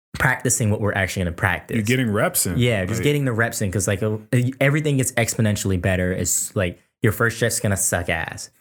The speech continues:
Speaker 1: Then this next one's gonna suck ass a little bit less. And then you get to that point where it's, like, I remember, like, and all my shifts got better. If you're doing,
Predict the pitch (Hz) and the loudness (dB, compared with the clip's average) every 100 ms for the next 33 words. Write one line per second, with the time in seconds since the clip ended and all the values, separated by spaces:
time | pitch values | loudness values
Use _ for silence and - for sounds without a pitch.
0 | - - 104 101 92 104 - 107 92 95 | -20 0 2 4 2 0 0 -2 0 -2
1 | - 92 95 90 - 143 147 143 123 127 | 0 0 0 -2 0 0 0 0 0 -2
2 | 117 - 104 107 104 101 _ _ 131 135 | -4 0 2 2 0 -6 _ _ 2 4
3 | 120 95 - 113 107 101 98 90 - _ | 0 0 -2 -2 -2 -2 -2 -4 -10 _
4 | 110 113 117 110 107 107 - 120 123 - | 2 4 2 2 0 -2 -2 0 -2 0
5 | 127 147 143 - 123 - 104 98 87 98 | 2 2 0 -2 -4 -2 -2 -2 0 2
6 | 87 85 90 120 160 170 160 135 | 2 -2 -4 0 0 2 0 -2